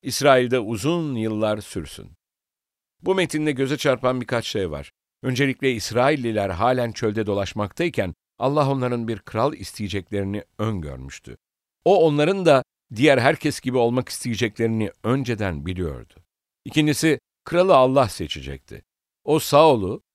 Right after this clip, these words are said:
Davut'u ve sonra Süleyman'ı seçtiğinde bunun yerine geldiğini gördük. Üçüncüsü, Allah kralların yerine getirmeleri için özel talimatlar verdi ve bunların unutulmasını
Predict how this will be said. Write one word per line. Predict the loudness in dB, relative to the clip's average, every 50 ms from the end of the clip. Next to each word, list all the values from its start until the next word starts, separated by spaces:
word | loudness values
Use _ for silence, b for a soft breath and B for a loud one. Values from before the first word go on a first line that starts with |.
| _ -2
Davut'u | 0 0 0 0 -2 -8 -8 -8 -8 -8 -10 _ -6
ve | -4 -4 -2
sonra | -2 -2 -2 -2 -4
Süleyman'ı | -4 -4 -2 -2 -2 0 0 -2 -2 -2
seçtiğinde | 0 -2 -2 -2 -4 -6 -4 -4 -2 0 2 2 2 2 0 _ _ _ _
bunun | -6 -2 0 0 0 0 0
yerine | 2 2 2 2 2 0 2
geldiğini | 2 2 2 2 2 0 -2 -2 -2
gördük. | -2 -2 -2 -4 -6 -10 -18 -20 _ _ _ _ _ _ _ _ _ _ _ _ _ _ -6
Üçüncüsü, | -4 0 2 2 4 4 2 0 2 4 4
Allah | 6 6 4 4 4 4 4 4 4 2 -2
kralların | 0 2 4 4 4 4 2 2 2 2 0 0
yerine | 2 2 2 2 0 0
getirmeleri | -2 -2 -2 -2 0 0 2 2 2
için | 0 0 0 0
özel | 0 2 4 4 4 4
talimatlar | 4 4 2 4 4 2 2 0 2 4 4 4 6 6
verdi | 6 4 4 4 2
ve | 2 2 2
bunların | 0 0 0 0 0 0 0
unutulmasını | -2 -4 -4 -2 -2 -2 0 0 0 0 0 0 0 0 -2